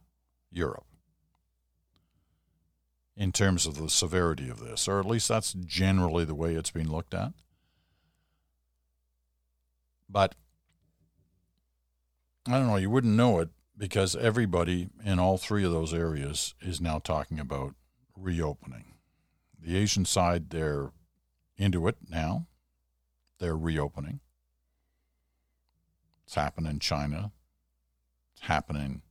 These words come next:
in South Korea. It's happening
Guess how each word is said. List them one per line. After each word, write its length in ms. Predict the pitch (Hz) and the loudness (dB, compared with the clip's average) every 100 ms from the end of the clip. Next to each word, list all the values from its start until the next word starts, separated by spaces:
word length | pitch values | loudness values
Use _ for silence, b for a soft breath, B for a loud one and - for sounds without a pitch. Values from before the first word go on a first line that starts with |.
| _ _ _ _ | _ _ _ _
in 240 | 82 71 | -6 -4
South 300 | 71 78 71 | -2 -2 -2
Korea. 400 | - 71 67 104 - _ _ _ _ _ _ _ _ _ _ _ _ _ _ _ _ _ _ _ _ _ _ _ _ _ _ _ _ _ _ _ | -6 -8 -6 -10 -14 _ _ _ _ _ _ _ _ _ _ _ _ _ _ _ _ _ _ _ _ _ _ _ _ _ _ _ _ _ _ _
It's 160 | 92 - | -10 -2
happening 580 | 85 82 85 80 76 | 0 2 0 -2 -2